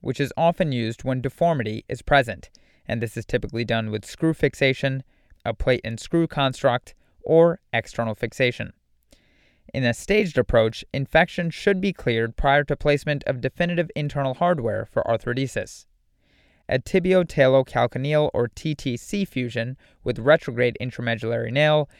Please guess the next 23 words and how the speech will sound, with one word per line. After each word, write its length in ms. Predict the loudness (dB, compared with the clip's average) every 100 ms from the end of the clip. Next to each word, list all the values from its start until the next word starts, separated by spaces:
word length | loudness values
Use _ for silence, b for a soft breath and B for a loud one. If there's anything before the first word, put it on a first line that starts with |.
| b b
is 160 | 0
a 80 | 2
load-sharing 600 | 6 6 4 2 0 0
device 480 | -2 2 2 2 -2
with 180 | -6 -4
improved 560 | -4 -2 0 2 0 2
bending 360 | 4 4 0
stiffness 540 | -2 -4 -4 -6 -8 -6
and 120 | -4
rotational 560 | 0 0 2 -2 -2 -6
stability 600 | -4 0 2 2 -2 -8 b b b
compared 400 | -4 2 4 4
to 140 | 2
a 40 | 0
plate 280 | 2 2 0
and 140 | -6
screw 240 | -6 -8
construct. 640 | -6 0 0 0 -4 -4 -14 _ b b b b
Indications 600 | -2 0 0 0 -2 -4
for 120 | -4
this 300 | -2 -2 -4 -8
include 400 | -8 -2 -2 -4 _
end-stage 640 | -2 0 0 2 2 2